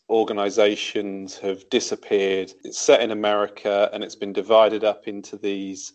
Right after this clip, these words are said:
different factions, and they're all ruled, I think there's five of them in the first series, and, and they're all ruled by an individual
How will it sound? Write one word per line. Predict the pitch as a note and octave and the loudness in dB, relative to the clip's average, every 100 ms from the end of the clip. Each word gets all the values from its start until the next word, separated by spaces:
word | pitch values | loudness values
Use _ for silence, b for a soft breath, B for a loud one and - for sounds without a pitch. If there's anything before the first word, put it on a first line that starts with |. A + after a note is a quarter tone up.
| _ - | _ -4
different | C3 A#2+ A2 - | -2 -2 -8 -2
factions, | A2 G2+ - - F#2+ F2+ F#2 G#2 | -2 -2 -10 -12 -12 -14 -18 -14
and | G#2 | -4
they're | A2 | 0
all | B2+ B2 A2 | 2 2 2
ruled, | A2 G#2+ G#2+ G2+ | 4 4 2 -6
I | G2 | -12
think | - A2+ | -8 -8
there's | A2 | -8
five | - - A2 A2 G#2+ | -12 2 4 2 -2
of | F#2+ | -12
them | F#2+ F#2+ | -14 -12
in | |
the | F#2+ | -14
first | - G2+ G2 - | -4 -2 -2 -4
series, | G#2+ G2 F#2+ | -4 -4 -4
and, | F#2+ - b b b - | -10 -16 b b b -4
and | G#2 | 2
they're | |
all | B2 B2 | 4 4
ruled | A#2 A#2 A2 A2 | 4 4 2 2
by | G#2+ | 2
an | G#2 | 2
individual | G#2 G#2 G#2 G#2 G2 | -2 -4 -4 -2 -6